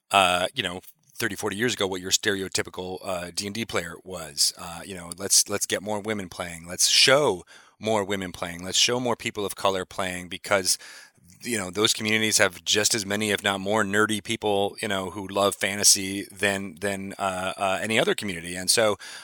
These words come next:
um, you know, I think the, the gatekeeping and the shunning and the, like, Oh, if you, you needed to be a fan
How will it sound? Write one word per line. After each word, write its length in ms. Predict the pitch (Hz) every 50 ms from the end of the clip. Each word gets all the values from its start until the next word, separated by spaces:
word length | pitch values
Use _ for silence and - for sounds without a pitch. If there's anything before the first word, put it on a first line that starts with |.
| - - -
um, 400 | 107 107 104 101 98 98 95 87 - _ _ _ -
you 100 | 123 120
know, 200 | 107 101 101 98
I 120 | 92 101
think 480 | - - - 117 110 104 - - - - _ _ _ _
the, 480 | - 117 107 92 110 104 101 101 101 95
the 120 | 92 101 101
gatekeeping 640 | 85 - 120 127 - - - 131 127 - 120 113 110
and 100 | 101 98
the 60 | 98
shunning 500 | 92 - - 123 117 113 110 110 110 107
and 120 | 98 95
the, 80 | 92 92
like, 180 | 90 90 87 -
Oh, 160 | - 107 104
if 160 | 95 90 87
you, 160 | 98 113 117 104 -
you 160 | 107 107 104
needed 220 | 104 107 110 107
to 160 | 98 101 101 87
be 320 | 85 98 101 98 101 101
a 100 | 95 -
fan 420 | - - 110 104 101 101 98 98